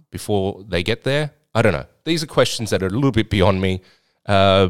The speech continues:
but it's just a, a little bit frustrating when you're trying to, you know, uh, promote a party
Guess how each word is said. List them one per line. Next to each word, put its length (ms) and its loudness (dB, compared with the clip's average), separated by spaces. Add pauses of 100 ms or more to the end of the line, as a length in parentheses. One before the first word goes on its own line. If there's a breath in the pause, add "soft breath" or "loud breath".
(160)
but 100 4
it's 160 0
just 240 -2
a, 280 4
a 20 2
little 200 0
bit 100 -8
frustrating 520 2
when 100 2
you're 80 0
trying 280 -2
to, 280 0
you 160 -8
know, 220 -6 (920)
uh, 540 -6 (140)
promote 300 0
a 40 0
party 500 -2